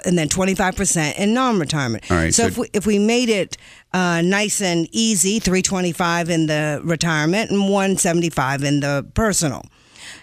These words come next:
Speaker 1: And then the question then becomes, Doug, well, how do, how do you base on a, um,
Speaker 2: On a reit or
Speaker 1: on
Speaker 2: not
Speaker 1: a
Speaker 2: a
Speaker 1: re-,
Speaker 2: reit
Speaker 1: on whether or
Speaker 2: at
Speaker 1: not
Speaker 2: age
Speaker 1: to purchase?
Speaker 2: fifty-five?
Speaker 1: Yes, sir.
Speaker 2: Yeah, okay.
Speaker 1: And in the two different portfolios, 'cause I think that's the bigger, the bigger
Speaker 2: That is.
Speaker 1: question for Sam is, well,
Speaker 2: All right.
Speaker 1: is it,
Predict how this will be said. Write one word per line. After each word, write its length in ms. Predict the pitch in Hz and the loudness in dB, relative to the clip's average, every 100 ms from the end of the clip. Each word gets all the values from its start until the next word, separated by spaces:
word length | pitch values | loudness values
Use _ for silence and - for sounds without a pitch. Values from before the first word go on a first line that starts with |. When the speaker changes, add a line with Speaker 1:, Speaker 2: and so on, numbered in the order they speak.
| _ | _
Speaker 1:
And 160 | 185 185 | 2 4
then 300 | 180 180 180 | 4 2 0
the 120 | 180 185 | -2 -2
question 460 | - 262 - 214 | 2 2 2 2
then 260 | 196 196 190 | 2 2 0
becomes, 360 | 170 196 180 | 0 0 0
Doug, 200 | 214 185 | 0 0
well, 140 | 180 185 | 0 0
how 220 | 180 269 | 2 2
do, 180 | 247 226 - | 2 0 0
how 160 | 240 | 2
do 100 | 247 | 2
you 200 | 214 190 | 0 -2
base 560 | 170 202 214 190 - - - - | 0 0 0 0 -2 -2 -10 -2
on 240 | 180 170 | 2 2
a, 240 | 170 156 151 | 2 2 2
um, 140 | 170 | 2
Speaker 2:
On 100 | 127 | 4
a 40 | 120 | 4
reit 280 | 131 139 - | 2 2 2
or 120 | 117 | 2
Speaker 1:
on 60 | |
Speaker 2:
not 200 | 117 110 | 4 2
Speaker 1:
a 40 | - | 2
Speaker 2:
a 40 | |
Speaker 1:
re-, 60 | 98 92 | 4 2
Speaker 2:
reit 180 | 82 - | 0 0
Speaker 1:
on 160 | 220 | 2
whether 220 | 208 220 214 | 2 2 2
or 20 | |
Speaker 2:
at 60 | |
Speaker 1:
not 100 | - | 2
Speaker 2:
age 160 | 117 202 | 2 2
Speaker 1:
to 80 | 214 | 2
purchase? 220 | 240 180 | 2 2
Speaker 2:
fifty-five? 340 | 214 - - | 0 -2 0
Speaker 1:
Yes, 140 | 202 185 | 0 2
sir. 100 | - | 2
Speaker 2:
Yeah, 160 | 113 80 - - | 0 -2 -10 -6
okay. 240 | 190 - - - | -2 -2 -4 -2
Speaker 1:
And 160 | 269 | 0
in 140 | 269 254 | 2 2
the 80 | 226 | 2
two 180 | - | 0
different 340 | 226 214 208 196 | 0 -2 -2 -2
portfolios, 560 | 220 - 370 240 185 | -2 0 0 2 0
'cause 120 | - 226 | 0 0
I 80 | |
think 180 | 202 269 | 2 2
that's 180 | 202 185 | 0 0
the 80 | 208 | 0
bigger, 380 | 202 190 185 175 | 2 2 0 0
the 140 | 180 | -2
bigger 400 | 170 208 196 190 | 0 0 2 2
Speaker 2:
That 180 | 117 117 | 2 2
is. 420 | 110 80 67 - | 2 0 -2 -2
Speaker 1:
question 500 | - 240 - - 196 | 2 2 2 2 0
for 100 | 190 | 0
Sam 400 | 180 359 349 196 | 2 2 2 2
is, 260 | 185 190 175 | 0 0 0
well, 140 | 190 | 2
Speaker 2:
All 60 | 185 | 2
right. 240 | 101 170 - | 2 0 0
Speaker 1:
is 200 | 226 226 | 2 2
it, 200 | 175 | -4